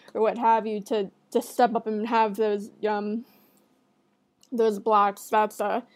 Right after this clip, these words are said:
good to see from him in, in just his third A H L game. Uh, moving to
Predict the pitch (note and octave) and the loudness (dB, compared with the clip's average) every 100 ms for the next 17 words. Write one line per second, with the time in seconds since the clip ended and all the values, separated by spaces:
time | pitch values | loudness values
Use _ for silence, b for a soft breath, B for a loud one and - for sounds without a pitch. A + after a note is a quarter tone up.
0 | b b b E4 D4+ B3 C4+ B3+ B3 A#3+ | b b b -4 -4 -4 -4 0 2 4
1 | A3+ G#3+ G#3 A3+ A3 A3 - G#3+ G3+ _ | 2 2 -2 -2 -4 -6 -6 -8 -8 _
2 | A3 G#3+ G#3 - G3+ G3+ G3+ G3 G3 - | 0 2 0 -4 -6 -8 -6 -8 -6 -10
3 | A3+ B3 b b b b _ - A3 A3 | -10 -14 b b b b _ -2 2 4
4 | G#3+ - - - _ - G#3+ - B3 B3+ | 4 0 -10 -20 _ -18 -16 -2 -2 0
5 | C4+ C4 B3+ C4 B3+ B3+ B3+ | 0 -2 -4 -4 -2 0 -2